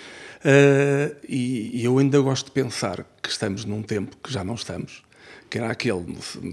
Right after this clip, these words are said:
no século dezenove, no século vinte, em que as pessoas não tinham mais nada que fazer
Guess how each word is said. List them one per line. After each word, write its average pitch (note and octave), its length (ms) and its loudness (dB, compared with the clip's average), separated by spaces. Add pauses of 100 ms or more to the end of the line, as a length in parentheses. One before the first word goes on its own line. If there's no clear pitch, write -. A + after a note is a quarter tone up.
no F#2 60 -10
século - 340 -8
dezenove, B2 380 4
no D3 60 4
século A#2 340 -4
vinte, D3+ 260 0
em G3+ 40 -2
que - 80 -8
as E3+ 80 -8
pessoas A#3 320 -4 (120)
não D3 120 -2
tinham D3+ 200 0
mais D#3+ 180 4
nada D#3+ 140 4
que D3+ 100 -6
fazer G3 420 2